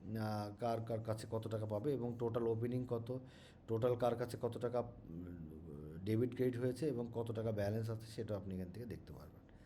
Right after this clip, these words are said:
হালখাতার রিপোর্টেও সেম ডিউটাই, আহ,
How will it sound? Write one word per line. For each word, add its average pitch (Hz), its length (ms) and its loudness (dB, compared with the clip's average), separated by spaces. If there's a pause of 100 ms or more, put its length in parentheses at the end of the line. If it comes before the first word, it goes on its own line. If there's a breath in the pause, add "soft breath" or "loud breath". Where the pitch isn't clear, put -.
(340 loud breath)
হালখাতার 151 440 6
রিপোর্টেও 151 520 2
সেম 151 480 2
ডিউটাই, 120 420 2
আহ, 98 840 -2